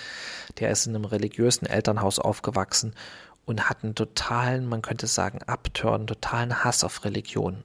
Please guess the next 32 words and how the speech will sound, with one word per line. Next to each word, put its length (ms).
auf 220
diese, 300
sag 260
ich 140
mal, 180
Regeln, 560
die 80
ihm 140
auferlegt 640
wurden. 280
Ja, 120
und 160
das 160
ist 120
genau 280
mit 220
der, 200
was 240
Religion 520
ist. 440
Religion 560
sind 380
Regeln, 600
die 80
von 260
außen 460
dir 240
auferlegt 580
werden. 300
Aber 320
echter 360
Glaube 720